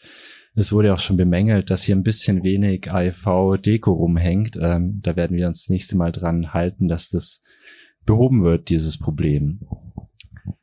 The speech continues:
Wir haben auch da unseren stellvertretenden Chefredakteur, der sitzt, sitzt ganz, äh, bescheiden in der letzten Reihe, Roland Mitterbauer.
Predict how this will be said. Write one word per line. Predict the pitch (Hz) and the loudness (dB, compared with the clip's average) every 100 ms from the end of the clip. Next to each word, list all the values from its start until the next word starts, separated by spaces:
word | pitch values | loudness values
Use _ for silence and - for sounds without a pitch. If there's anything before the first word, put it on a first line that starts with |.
| - - - - | -18 -18 -20 -8
Wir | - 101 92 | 2 4 4
haben | 117 120 | 2 2
auch | 113 104 | 2 2
da | 104 104 | 2 4
unseren | 107 98 95 92 90 | 4 4 4 2 2
stellvertretenden | 90 101 - 98 95 90 | 0 0 2 2 2 2
Chefredakteur, | - 139 113 85 82 - 82 80 | 2 2 2 0 0 -2 -2 0
der | 82 | 0
sitzt, | 92 - - - - - | -2 -2 -8 -10 -14 -4
sitzt | 98 - | -2 -2
ganz, | - 98 98 - | 0 0 -2 -4
äh, | 107 104 | -4 -2
bescheiden | 104 104 95 107 | 0 2 4 4
in | 98 | 4
der | |
letzten | 90 92 - 101 | 2 0 0 0
Reihe, | 85 87 107 107 | 2 2 2 2
Roland | 95 92 87 107 | 2 2 2 0
Mitterbauer. | 113 120 - 104 107 107 110 | 2 2 4 4 4 2 0